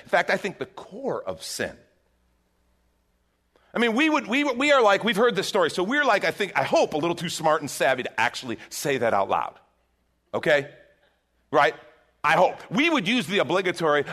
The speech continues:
"I know no one's perfect. And, oh, of cou-, I'm not perfect, but,"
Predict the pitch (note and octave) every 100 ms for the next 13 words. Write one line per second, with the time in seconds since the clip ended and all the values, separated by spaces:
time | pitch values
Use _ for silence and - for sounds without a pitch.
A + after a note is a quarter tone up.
0 | - B2 C3 F3+ F3+ F3+ F3+ - - -
1 | - _ _ _ _ C3+ - D#3+ C3+ C#3
2 | - - C#3 A3 A#3 A#3+ G#3 G#3 E3+ A#2
3 | G#3+ C3 - -